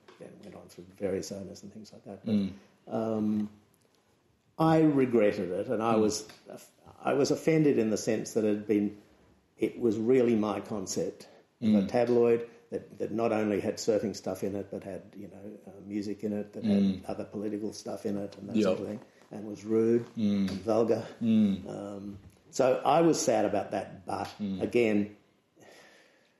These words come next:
Speaker 1: shit happens.
Speaker 2: Mm.
Speaker 1: So you sort of get on with it.
Speaker 2: Yeah, and I mean, with copyright and that sort of thing, if you have an idea and, and something, you, you're part of that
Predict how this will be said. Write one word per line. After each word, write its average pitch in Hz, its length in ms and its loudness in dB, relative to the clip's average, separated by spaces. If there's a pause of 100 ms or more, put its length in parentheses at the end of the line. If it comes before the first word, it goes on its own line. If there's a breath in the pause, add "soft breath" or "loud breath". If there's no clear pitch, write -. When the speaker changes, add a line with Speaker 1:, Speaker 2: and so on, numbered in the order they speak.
(640 loud breath)
Speaker 1:
shit 92 200 0
happens. 110 380 0
Speaker 2:
Mm. 107 280 0 (280)
Speaker 1:
So 107 240 -2
you 101 200 4
sort 101 200 0
of 92 100 -6
get 92 140 -2
on 92 160 -4
with 92 140 -8
it. 87 200 -6 (240)
Speaker 2:
Yeah, 117 360 2 (120)
and 107 180 0
I 107 80 2
mean, 107 760 -2 (1120)
with 131 220 0
copyright 113 640 2
and 110 100 0
that 110 180 -4
sort 117 140 2
of 110 100 -4
thing, 107 200 0
if 95 140 -8
you 104 80 -6
have 104 180 0
an 104 100 -2
idea 101 540 0
and, 101 160 -2
and 95 180 -10
something, 104 300 -4
you, 98 240 -2
you're 98 160 -4
part 101 320 0
of 95 140 -4
that 92 260 -4